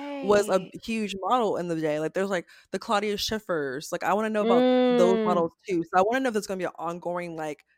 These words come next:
Speaker 1: version of, like, the eighties and nineties supermodel, 'cause Kate Moss, she was, like, the, she
Speaker 2: She was
Speaker 1: was
Speaker 2: it.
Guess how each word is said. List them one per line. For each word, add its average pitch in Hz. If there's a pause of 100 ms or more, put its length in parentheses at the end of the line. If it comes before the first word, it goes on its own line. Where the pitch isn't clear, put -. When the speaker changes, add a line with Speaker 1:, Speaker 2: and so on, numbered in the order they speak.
(680)
Speaker 1:
version 190
of, 165
like, 165
the 165 (100)
eighties 175
and 160
nineties 165
supermodel, 185
'cause 185
Kate 381
Moss, 262
she 277
was, 381
like, 226 (140)
the, 185 (100)
she 262
Speaker 2:
She 311
was 330
Speaker 1:
was 170
Speaker 2:
it. 247